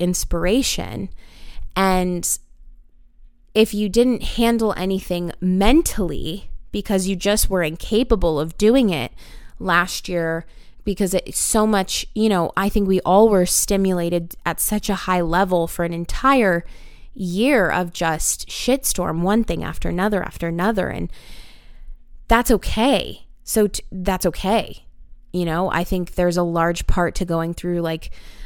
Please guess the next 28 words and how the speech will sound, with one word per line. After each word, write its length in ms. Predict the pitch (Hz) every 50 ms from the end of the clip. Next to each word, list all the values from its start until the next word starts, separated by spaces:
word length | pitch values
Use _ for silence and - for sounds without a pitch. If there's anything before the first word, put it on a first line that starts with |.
| - -
a 80 | -
year 420 | 190 190 170 175 175 170 170 180 208
like 240 | 202 180 175 170 -
twen-, 300 | - - 185 175 165 -
like 340 | - 180 175 175 170 - -
this 200 | 170 160 170 -
past 460 | - - 165 160 170 - - - -
year 180 | 226 233 247 233
where 160 | 202 185 175
you, 360 | 170 170 175 170 165 170 175 - - - -
you 220 | - 175 180 185 180
have 220 | 170 175 170 -
to 100 | - 175
come 300 | 170 - 196 180 175 175
to 40 | 175
terms 360 | - - - 165 165 175 170
with 160 | 185 - -
yourself 480 | 196 196 - - 226 214 202 208 - - - - - - - - - - - - - - - - - -
and 160 | 214 208 202 185
give 180 | 202 202 180
yourself 440 | 190 196 190 - - 175 175 - -
grace 360 | - 160 143 160 185 - -
on 120 | 208 190 180
what 160 | 175 - -
you 100 | 165 170
truly 320 | - - - 170 165 165
can 200 | 160 - 175 170
handle. 520 | 160 165 156 151 160 175 202 240 277 311